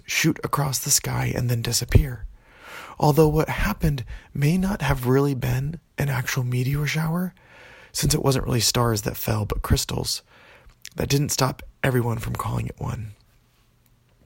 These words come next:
As Nea and Lulu walked into the shop to get some groceries,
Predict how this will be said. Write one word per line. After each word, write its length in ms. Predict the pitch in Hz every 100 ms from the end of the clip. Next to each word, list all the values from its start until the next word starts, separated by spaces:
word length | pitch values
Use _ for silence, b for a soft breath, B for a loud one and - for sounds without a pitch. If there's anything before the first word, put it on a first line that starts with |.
| _ _ - B B B B B
As 180 | 131 123
Nea 280 | 127 143 180
and 140 | 170
Lulu 180 | 151 131
walked 360 | 120 127 123 147
into 160 | 147
the 100 | 156
shop 320 | 147 - 131 -
to 120 | 110
get 160 | 110
some 160 | - 147
groceries, 540 | 127 113 - 117 110